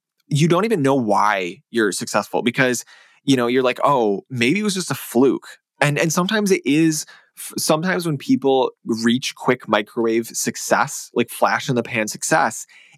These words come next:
it can be because of, like, a fluke moment, or they capture this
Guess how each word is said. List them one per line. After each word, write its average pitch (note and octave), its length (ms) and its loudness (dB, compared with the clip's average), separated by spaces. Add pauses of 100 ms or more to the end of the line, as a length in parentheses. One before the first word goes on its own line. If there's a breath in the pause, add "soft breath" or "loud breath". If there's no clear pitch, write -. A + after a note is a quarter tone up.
it C#3+ 160 0
can C3 440 -2
be B2+ 140 2
because A#2 400 0
of, A2 60 -8
like, A2 100 -4
a A#2 60 -2
fluke G#2+ 400 0
moment, E3+ 360 2
or B2+ 200 0 (300 loud breath)
they C#3 100 4
capture B2 420 -2
this C#3+ 220 -2